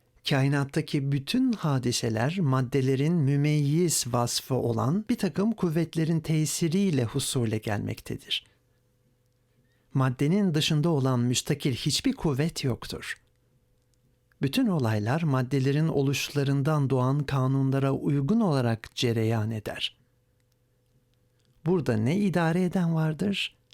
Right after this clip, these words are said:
ne de idare olunan. Kainatta mevcut olan şey sadece tesadüfi olarak ebediyet içinde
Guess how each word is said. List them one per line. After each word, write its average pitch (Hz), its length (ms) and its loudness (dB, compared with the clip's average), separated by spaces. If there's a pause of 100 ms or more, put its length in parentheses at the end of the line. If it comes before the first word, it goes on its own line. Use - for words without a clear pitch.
(100)
ne 151 140 0
de 170 100 0
idare 135 680 0
olunan. 120 600 0 (1600)
Kainatta 156 520 2
mevcut 147 520 0
olan 127 280 2
şey 117 360 -2
sadece 196 640 -2
tesadüfi 147 880 0
olarak 143 560 0
ebediyet 160 880 0
içinde 127 520 0